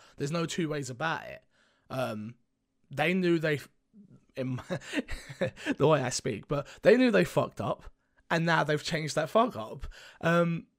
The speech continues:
they know they made a mistake. Now they, they're undoing that mistake to a certain degree. They're not doing it all the way.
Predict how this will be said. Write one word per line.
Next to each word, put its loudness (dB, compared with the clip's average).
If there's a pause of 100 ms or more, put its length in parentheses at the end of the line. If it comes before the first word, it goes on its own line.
(200)
they 4
know 4
they 2
made -2
a -6
mistake. -2
Now -2
they, -4
they're -4 (100)
undoing -2
that -8
mistake -6 (240)
to -2
a -4
certain -4
degree. -10 (640)
They're 4
not 10
doing 4
it 0
all -2
the -8
way. -6